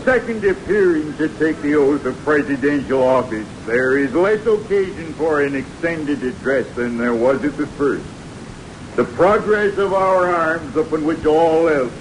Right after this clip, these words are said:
chiefly depends, is as well known to the public as to myself. And it is, I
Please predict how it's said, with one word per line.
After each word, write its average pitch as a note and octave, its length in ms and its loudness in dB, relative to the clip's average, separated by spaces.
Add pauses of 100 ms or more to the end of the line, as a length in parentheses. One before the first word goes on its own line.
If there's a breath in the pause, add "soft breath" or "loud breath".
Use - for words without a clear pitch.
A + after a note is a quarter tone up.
(140)
chiefly B2+ 480 -4
depends, A#2 640 -4
is A2 200 -4
as A2+ 200 -2
well E3 400 4
known C#3+ 500 0
to C#3 140 -2
the C3 120 0
public B2 500 0
as B2+ 120 -2 (100)
to C3+ 120 0
myself. B2+ 600 -4 (840)
And C3+ 180 2
it E3 100 2
is, A3+ 220 2
I A3 220 4